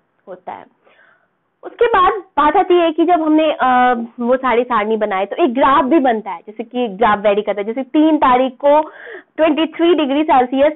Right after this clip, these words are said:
minimum temperature, अ, minimum temperature था, and उसी डे थ्री, uh, August, मान लीजिए तीन September दो हज़ार बीस का हम बना रहे हैं, तो maximum temperature कितना आया? सुबह का, दोपहर का ट्वेंटी सिक्स था,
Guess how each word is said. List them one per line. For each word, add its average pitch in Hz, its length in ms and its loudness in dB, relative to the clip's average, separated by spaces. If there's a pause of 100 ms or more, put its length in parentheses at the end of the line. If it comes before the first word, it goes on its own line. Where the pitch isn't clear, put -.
(100)
minimum 339 380 4
temperature, 233 520 0
अ, 247 160 0 (380)
minimum 349 360 2
temperature 208 460 -2
था, - 240 -12 (920)
and 262 240 2 (360)
उसी 302 300 2
डे 285 300 2
थ्री, 330 480 -2
uh, 254 500 2
August, 269 460 0
मान 247 300 0
लीजिए 240 220 -2
तीन 269 280 -2
September 247 720 0
दो 220 220 0
हज़ार 254 320 2
बीस 233 280 -6 (140)
का 240 80 -2
हम 226 200 -8
बना 202 260 -6
रहे 196 140 -4
हैं, 311 180 -6 (360)
तो 320 60 2
maximum 330 520 0
temperature 320 480 0
कितना 359 460 0
आया? 339 180 4 (520)
सुबह 349 260 2
का, 349 280 2
दोपहर 339 460 2
का 359 140 2
ट्वेंटी 320 360 0
सिक्स 349 240 -4
था, 220 440 -2